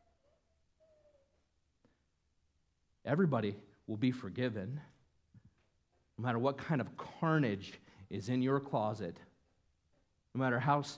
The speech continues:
how dark your sins are back there, except the people who fully and finally say at the end of the line,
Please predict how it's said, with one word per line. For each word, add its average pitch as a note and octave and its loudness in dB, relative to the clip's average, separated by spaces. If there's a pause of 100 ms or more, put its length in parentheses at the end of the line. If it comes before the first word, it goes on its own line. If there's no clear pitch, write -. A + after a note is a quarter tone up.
(200)
how D3+ 6
dark D#3+ 8
your D#3 6
sins D#3 4
are G#2 4
back G2 -6
there, F#2 -6 (520)
except - -4
the D3+ 0
people G2+ -6 (160)
who A#2+ -6
fully D3 2
and A2+ -4
finally B2+ -2
say F2+ -8 (600)
at G2 -8
the G2+ -6
end G#2+ -2
of A#2 -2
the A#2 -4
line, F2 -8